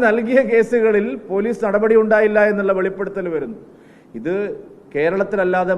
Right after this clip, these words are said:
മറ്റ് ഇന്ത്യയിൽ എവിടെ നടക്കും? കേരളത്തിൽ മാത്രമേ ഇത് നടക്കുള്ളൂ. കേരളത്തിൽ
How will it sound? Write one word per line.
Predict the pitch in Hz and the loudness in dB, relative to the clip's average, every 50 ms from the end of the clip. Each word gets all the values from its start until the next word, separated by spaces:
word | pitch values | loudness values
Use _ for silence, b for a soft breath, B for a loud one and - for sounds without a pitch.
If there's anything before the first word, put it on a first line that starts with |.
| 170 | -2
മറ്റ് | 165 156 - 180 175 156 | -6 -8 -6 -6 -6 -6
ഇന്ത്യയിൽ | 165 165 180 190 175 165 151 | -4 -4 -2 0 0 -2 -2
എവിടെ | 151 165 165 165 | -2 -4 -4 -4
നടക്കും? | 151 139 127 - 135 - - - - - - - _ _ _ - - - _ _ _ _ _ - _ _ _ _ _ _ _ _ _ _ _ _ - _ _ _ _ _ _ _ - | -4 -6 -8 -10 -14 -18 -20 -20 -20 -20 -20 -20 _ _ _ -20 -20 -20 _ _ _ _ _ -20 _ _ _ _ _ _ _ _ _ _ _ _ -20 _ _ _ _ _ _ _ -4
കേരളത്തിൽ | 175 208 233 247 262 247 269 269 262 247 233 | -2 0 0 0 0 0 -2 -2 0 2 0
മാത്രമേ | 240 240 - 269 262 262 262 | 0 2 2 0 4 4 4
ഇത് | 254 254 240 | 4 4 2
നടക്കുള്ളൂ. | 220 220 - 190 170 147 135 110 - | 2 0 0 -2 -4 -4 -6 -6 -4
കേരളത്തിൽ | 147 165 190 202 202 202 214 | -4 -2 0 0 -2 -2 -2